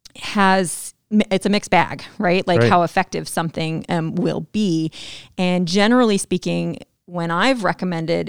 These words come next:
Speaker 1: inducing vomiting at home, which I have, and we'll talk a little bit more later about, like, w-, when is that a good idea and when do you do it? But, um, it's definitely mixed results. And probably even more often than that is we'll get people <laughs> calling 'cause they,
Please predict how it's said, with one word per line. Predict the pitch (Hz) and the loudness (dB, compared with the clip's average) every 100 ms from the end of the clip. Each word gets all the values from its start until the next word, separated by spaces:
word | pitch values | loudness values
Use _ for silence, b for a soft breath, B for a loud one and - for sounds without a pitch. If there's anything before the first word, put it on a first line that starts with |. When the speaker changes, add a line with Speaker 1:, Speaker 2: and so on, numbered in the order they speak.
| - | -4
Speaker 1:
inducing | 175 160 160 165 | -4 -4 -6 -6
vomiting | 165 160 165 165 | -8 -6 -6 -8
at | 156 | -8
home, | 165 | -6
which | 165 180 | -6 -2
I | 190 | -2
have, | 185 165 | -2 -2
and | 175 175 | -2 -4
we'll | |
talk | - 185 170 | -2 -4 -2
a | |
little | 170 | -4
bit | 165 | -4
more | 165 165 | -6 -6
later | 175 170 | -4 -4
about, | 165 165 - | -2 -2 -4
like, | - | -6
w-, | 170 160 | -8 -10
when | 190 180 | -6 -4
is | 170 156 | -2 -2
that | 156 | -4
a | |
good | 156 156 | -4 -4
idea | 160 160 | -4 -6
and | 151 | -6
when | 165 | -6
do | 156 | -6
you | 156 | -6
do | 160 226 | 0 2
it? | 170 | 2
But, | 190 190 B B B - | 0 -2 B B B 0
um, | 180 175 180 - | 2 4 2 -2
it's | - - 180 | -10 -10 -2
definitely | 165 165 196 196 | 0 0 -2 -4
mixed | 180 165 170 | -2 -2 -2
results. | 160 143 - - | 0 -2 -4 -2
And | 202 185 - - 180 | -2 -2 -6 -18 -20
probably | - 294 262 | 0 2 2
even | 202 196 | 2 2
more | 185 | 2
often | 175 - 170 | 0 0 -2
than | 170 | 0
that | 196 269 208 - | 2 4 4 2
is | 170 | 0
we'll | 185 | 0
get | 175 | 0
people | - 180 120 | -2 -2 -4
<laughs> | - | -4
calling | - 262 226 185 B B B | -2 2 4 2 B B B
'cause | 220 | 4
they, | 220 | 6